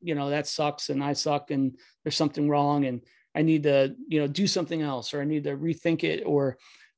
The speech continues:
um, you know, and you get depressed, and then you kinda, it's just, I mean, everyone knows a roller coaster, and I mean, it's real, but it never, never, never stops. I mean, uh, you know, and I'll say, I'll be completely honest, you know, there's, there's stuff in our business that,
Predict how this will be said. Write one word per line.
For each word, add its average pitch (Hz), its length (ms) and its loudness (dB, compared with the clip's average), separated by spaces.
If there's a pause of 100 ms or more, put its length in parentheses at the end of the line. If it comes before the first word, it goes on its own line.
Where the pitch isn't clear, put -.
(100)
um, 156 380 2 (440)
you 254 120 2
know, 190 80 4
and 202 100 0
you 190 80 -2
get 190 140 0
depressed, 170 480 -2
and 160 120 -2
then 160 160 0
you 165 260 0
kinda, 165 420 -4 (640)
it's 202 160 -4
just, - 260 -2
I 190 60 0
mean, 185 160 0
everyone 185 260 2
knows 151 240 2
a 147 40 -4
roller 151 240 0
coaster, 139 360 -4
and 147 120 0
I 160 40 -2
mean, 156 160 2
it's 151 200 0
real, 180 240 2
but 190 180 -4
it 208 80 2
never, 214 360 2
never, 214 500 -2
never 156 280 -2
stops. - 600 -6
I 156 60 -4
mean, 151 300 4 (480)
uh, 165 60 0
you 160 100 2
know, 156 160 2
and 151 100 0
I'll 143 120 2
say, 196 200 0
I'll 143 140 0
be 147 140 -4
completely 147 380 -2
honest, 151 460 -2
you 151 100 0
know, 143 160 -2
there's, 147 320 -2
there's 151 200 -4
stuff 165 260 0
in 156 60 0
our 147 160 2
business 151 460 0
that, 135 260 -2